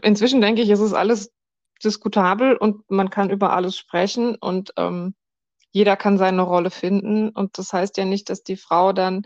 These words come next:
für Kinder und Haushalt und den ganzen Kram verantwortlich ist und der Mann arbeiten geht. Das sind sehr traditionelle Rollenbilder.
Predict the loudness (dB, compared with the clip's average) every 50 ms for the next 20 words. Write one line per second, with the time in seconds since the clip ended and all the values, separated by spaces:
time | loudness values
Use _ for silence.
0 | _ _ _ _ _ _ _ _ _ -2 -2 -2 0 2 2 4 4 2 2 0
1 | -2 -2 -2 0 0 0 0 -2 -2 0 0 2 2 0 -2 -4 -8 -8 -6 -6
2 | -6 -6 _ -2 0 2 2 0 0 -2 -6 -10 -8 -6 -4 -4 -4 -4 -4 -6
3 | -4 -6 -6 -4 -4 -6 -4 -6 -8 -6 -6 -4 -4 -4 -4 -4 -4 -6 -4 -2
4 | -2 0 0 0 -2 -2 -6 -8 -6 -8 -8 -8 -8 -8 -6 -6 -4 -4 -4 -4
5 | -2 -4 -6 -6 -6 -10 -8 -6 -4 -2 0 0 2 4 2 2 0 -4 _ _
6 | _ _ _ _ _ -4 0 2 4 4 4 4 2 -2 -2 -2 0 2 2 2
7 | 2 0 -2 -2